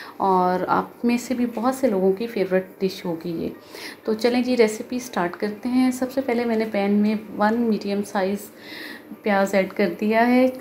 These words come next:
रफली chop करके, और मैं इसमें एक cup oil का ऐड कर दूँगी।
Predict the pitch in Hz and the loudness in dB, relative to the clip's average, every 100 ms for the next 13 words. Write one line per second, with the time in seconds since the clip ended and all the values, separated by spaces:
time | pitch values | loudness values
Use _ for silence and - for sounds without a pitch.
0 | - 208 214 214 202 190 - 220 - 262 | -4 -4 -6 -4 -4 -2 -4 -4 2 4
1 | 247 233 220 - 220 240 247 240 214 220 | 4 0 -4 -4 0 2 2 0 0 0
2 | 220 208 - 233 226 - 196 180 - 220 | 2 -2 0 -2 -2 -2 0 0 0 0
3 | 214 220 - 247 233 254 254 254 277 | 2 0 2 2 4 4 4 4 2